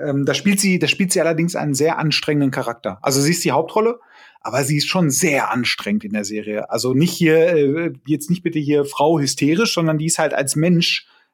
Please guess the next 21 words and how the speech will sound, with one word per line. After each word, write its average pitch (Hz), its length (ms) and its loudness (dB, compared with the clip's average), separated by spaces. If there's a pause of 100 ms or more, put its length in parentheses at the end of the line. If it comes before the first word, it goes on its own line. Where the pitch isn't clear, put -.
grundsätzlich 170 560 -2
sehr 160 260 2
anstrengend, 113 500 -2
weil 113 80 0
die 117 120 0
halt 135 140 -4
mit 127 120 -4
sehr 147 160 0
vielen, 147 400 -4
äh, 127 400 -4 (500)
Zwangsstörungen 147 680 2
zu 135 120 -2
tun 135 240 -2
hat 135 120 0
und 135 100 -2
so. 120 100 -4
Das 127 200 -4
ist 151 160 -6
halt 147 180 -2
sehr 147 160 4
aufwühlend, 110 580 -2